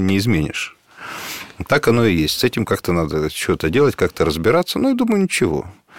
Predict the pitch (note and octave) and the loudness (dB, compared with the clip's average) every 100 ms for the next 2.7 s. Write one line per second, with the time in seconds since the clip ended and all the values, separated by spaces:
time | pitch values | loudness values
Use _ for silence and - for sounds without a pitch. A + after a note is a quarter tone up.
0 | - - - E2+ - F2+ A2+ - G2+ - | -16 -16 -10 -6 -2 2 0 0 -2 0
1 | A#2+ - - C#3+ A2+ A2 G3 F3 D#3+ D3+ | 0 0 2 0 2 2 2 2 0 0
2 | - C#3 C3 - A#2+ - G2 | 0 -2 0 -2 -2 -2 -4